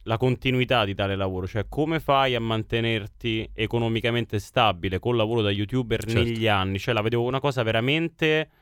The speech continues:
Speaker 1: relegata a pochi fortunati o pochi fenomeni, che ne so, eh,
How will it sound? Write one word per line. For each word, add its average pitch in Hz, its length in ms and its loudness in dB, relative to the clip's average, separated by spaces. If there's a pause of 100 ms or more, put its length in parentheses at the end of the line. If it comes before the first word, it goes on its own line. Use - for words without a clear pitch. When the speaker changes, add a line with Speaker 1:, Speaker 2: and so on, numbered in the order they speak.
(160)
Speaker 1:
relegata 135 1000 2
a 117 280 -2 (220)
pochi 143 680 2 (460)
fortunati 123 960 0
o 117 120 0
pochi 113 400 0
fenomeni, 92 720 0
che 101 100 -6
ne 104 100 -2
so, 82 340 -10
eh, 76 360 -16